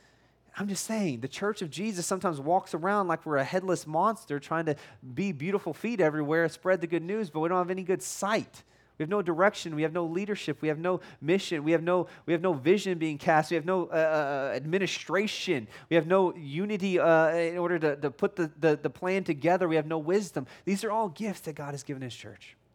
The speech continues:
to function well. We need one another. And we are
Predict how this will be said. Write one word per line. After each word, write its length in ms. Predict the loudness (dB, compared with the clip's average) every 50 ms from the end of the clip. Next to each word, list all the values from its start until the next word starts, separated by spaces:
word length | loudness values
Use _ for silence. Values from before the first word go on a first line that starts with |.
| _ _ _ _ _ _ _ _ _ _ _ _ _ _ _ _ _ _ _
to 80 | -14 -14
function 560 | -4 -2 -2 -2 -2 -6 -8 -8 -8 -8 -6
well. 300 | -6 -6 -6 -8 -10 -14 _ _ _ _
We 260 | -8 -4 -4 -2 -2
need 360 | -4 -2 -2 0 0 0 0 0
one 220 | 0 -2 0 0
another. 420 | -2 -6 -8 -10 -10 -12 -14 -16 -18 _ _ _ _ _ _ -20 -20 -12 _
And 100 | -4 0
we 80 | 2 2
are 160 | 2 2